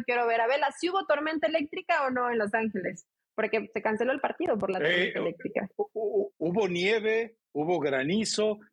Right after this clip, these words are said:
Speaker 2: eh, hu-, de verdad se puso en algunas zonas cercanas a, bueno, en, en las zonas, eh, aledañas a Los Ángeles hubo de todo. La, eh, la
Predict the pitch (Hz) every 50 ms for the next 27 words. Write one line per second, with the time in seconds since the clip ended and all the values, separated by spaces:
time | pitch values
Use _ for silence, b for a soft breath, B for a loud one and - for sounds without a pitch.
0 | B b b b - 139 143 143 143 143 143 143 139 139 135 135 139 139 131 -
1 | - - 170 175 - - 180 208 - _ _ - 160 131 180 165 151 156 170 196
2 | 190 - 220 175 - 226 190 - 220 226 214 180 156 156 151 147 165 220 220 220
3 | 190 - - 208 202 196 196 196 - - 160 143 143 - 180 180 185 175 165 151
4 | - - - 113 113 113 113 - B B B B B - 202 196 185 - - 143
5 | 143 139 - 147 143 143 147 143 - 196 208 220 214 190 - - 160 151 147 131
6 | 131 - - 127 131 - - 139 135 135 147 175 180 190 151 - 156 135 135 -
7 | - 170 165 - 196 202 196 185 - - 190 175 175 196 202 - B B B _
8 | - 151 139 - 160 165 147 131 120 - B B B B B B B - 156 139
9 | 147 147 143 143 143 - 143 139 135 135 143 120 - 147 - - 135 135 135 131
10 | 131 127 131 131